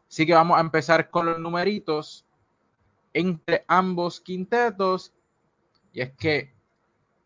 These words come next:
en cuanto a la comparación de estos en temporada regular,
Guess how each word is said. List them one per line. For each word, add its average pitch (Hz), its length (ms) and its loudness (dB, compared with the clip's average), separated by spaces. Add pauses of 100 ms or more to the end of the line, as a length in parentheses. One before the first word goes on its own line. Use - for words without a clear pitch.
(260)
en 139 140 -6
cuanto 139 400 0
a 135 40 8
la 131 100 6
comparación 131 720 0
de 170 180 2
estos 131 340 -6
en 123 140 -10
temporada 120 500 -2
regular, 151 560 0